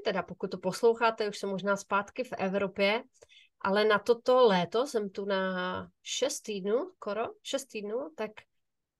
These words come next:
jsem si dala takový záměr, aby se mi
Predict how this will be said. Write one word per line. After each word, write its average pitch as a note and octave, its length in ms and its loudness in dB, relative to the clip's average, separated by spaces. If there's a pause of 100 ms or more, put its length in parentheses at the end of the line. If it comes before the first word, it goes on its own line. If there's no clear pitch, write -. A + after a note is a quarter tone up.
jsem A3+ 180 -2
si A#3+ 120 -4
dala B3+ 220 6
takový C4 360 2
záměr, A3+ 720 6
aby A#3 600 4 (1400)
se - 220 -2
mi D4 140 2